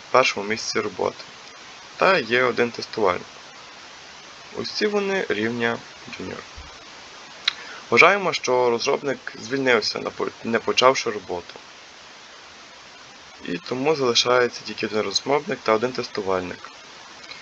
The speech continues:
Е, при розрахунку формулі, е, виявилося, що поєднання двох джуніорів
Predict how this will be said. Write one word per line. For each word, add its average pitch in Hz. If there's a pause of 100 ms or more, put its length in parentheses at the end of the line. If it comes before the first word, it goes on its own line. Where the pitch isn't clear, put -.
(680)
Е, 107
при 143
розрахунку 113
формулі, 170 (1040)
е, 113 (260)
виявилося, 123
що 101 (3500)
поєднання 113
двох 101 (200)
джуніорів 165